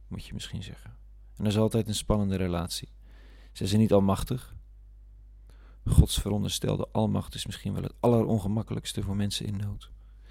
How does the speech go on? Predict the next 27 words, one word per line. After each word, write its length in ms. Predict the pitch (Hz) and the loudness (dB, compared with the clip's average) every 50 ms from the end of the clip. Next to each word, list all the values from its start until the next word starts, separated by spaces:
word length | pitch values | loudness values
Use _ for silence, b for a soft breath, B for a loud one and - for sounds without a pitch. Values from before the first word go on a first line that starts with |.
| B B B B B | B B B B B
Maar 140 | - - 110 | -2 2 2
wij 80 | 113 110 | 4 4
hebben 220 | 110 110 107 110 | 4 4 4 6
wel 140 | 110 123 127 | 6 6 8
mogelijkheden 680 | 131 135 135 135 123 101 95 - - 95 92 90 92 - | 8 8 6 6 6 4 0 -2 -4 -4 -4 -4 -2 0
buiten 280 | 101 104 107 - - | 2 2 2 2 0
die 120 | 95 95 92 | -2 -2 -2
van 120 | 98 98 | -2 -2
een 80 | 98 95 | -4 -4
kind. 380 | - - - - - - - - - | -6 -8 -8 -8 -10 -14 -16 -16 -12
En 100 | - 101 | -8 -8
ze 80 | 101 104 | -6 -2
trekken 280 | - 110 120 104 104 | 0 0 0 2 2
hun 100 | 107 101 | 2 2
eigen 260 | 98 80 117 117 - - | 2 2 0 0 -2 -4
conclusies 580 | - 107 - - 110 110 92 87 90 95 - | -4 -4 -2 0 0 0 0 0 -4 -4 -4
in 80 | - 101 | -2 -2
samenspel 640 | - - 120 127 135 131 117 - - - 98 95 98 | 0 2 2 4 4 4 2 0 0 0 0 2 2
met 140 | 98 101 | 0 0
de 80 | 98 98 | -2 -2
behoeften, 460 | 98 98 98 113 - - - 104 101 | -2 0 0 0 0 -2 -2 -2 0
noden 340 | 101 104 104 104 104 - - | 2 2 2 2 2 2 0
en 120 | - 98 | -2 0
vragen 400 | 92 - 104 101 95 92 - - | 2 2 2 2 2 0 -4 -6
van 120 | - 92 92 | -6 -4 -4
een 80 | 92 | -4
kind. 320 | 87 - 87 90 95 - | -6 -8 -12 -14 -14 -16